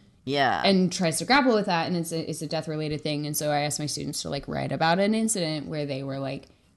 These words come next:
Speaker 2: there was this distance between, like, the person they expected themselves to be and, like, who they actually were in reality and the, like, when the rubber hit the road. And
Speaker 1: Mm-hmm.
Speaker 2: a lot of them wrote about things like, "My grandpa's funeral happened, and, like, I didn't cry."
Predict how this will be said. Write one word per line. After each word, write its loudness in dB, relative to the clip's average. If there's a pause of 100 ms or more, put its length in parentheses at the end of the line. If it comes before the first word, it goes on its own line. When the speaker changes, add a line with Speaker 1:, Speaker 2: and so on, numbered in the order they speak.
Speaker 2:
there -2
was -2
this -4
distance 0
between, -4
like, -6
the -12
person -4
they -4
expected -10
themselves -2
to -4
be 0
and, -2
like, -6
who -4
they -4
actually -8
were -4
in -2
reality -2
and -2
the, -4 (100)
like, -4
when -4
the -6
rubber 0
hit -4
the -6
road. 0 (540)
And 4
Speaker 1:
Mm-hmm. 6
Speaker 2:
a 6
lot 8
of 6
them 6 (160)
wrote 4
about 0
things -2
like, 0 (720)
"My -2
grandpa's -2
funeral 6
happened, 2
and, 0
like, -4 (220)
I -4
didn't -6
cry." 0